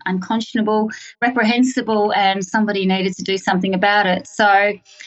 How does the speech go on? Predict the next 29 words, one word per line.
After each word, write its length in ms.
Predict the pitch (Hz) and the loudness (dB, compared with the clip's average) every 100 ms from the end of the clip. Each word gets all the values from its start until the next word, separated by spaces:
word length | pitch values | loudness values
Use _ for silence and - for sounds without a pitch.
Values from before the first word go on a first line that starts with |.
| - | -2
I 180 | 202 214 | 2 2
was 160 | 208 190 | 0 -2
very 180 | 214 214 | -2 0
lucky. 280 | 247 294 | 0 0
It 40 | 262 | 0
was 140 | 214 | -2
a 60 | 196 | -6
district 340 | 214 - 202 | -8 -10 -12
high 260 | - 240 262 | -2 2 2
school. 400 | 262 - 330 339 | -2 -4 0 2
I 340 | 202 190 196 - _ - | 4 2 0 -8 _ -8
put 100 | 233 | -2
up 80 | 226 | 0
my 80 | |
hand 340 | 214 247 254 226 | 2 2 0 -2
and 100 | 208 | -4
said, 200 | 220 196 | -4 -8
"Help." 340 | 233 240 247 | -4 -4 -2
And 80 | 214 | -6
a 40 | |
friend 240 | 196 226 214 | -4 -2 2
of 60 | |
mine 200 | 208 208 | 2 2
who's 160 | 202 202 | 0 -6
a 60 | 190 | -6
teacher 400 | 214 220 - 233 | -6 -6 -8 -10
said, 240 | 196 185 | -8 -4
"Yes, 340 | 240 269 - | 0 0 0
okay, 400 | 220 214 208 233 | -4 2 2 2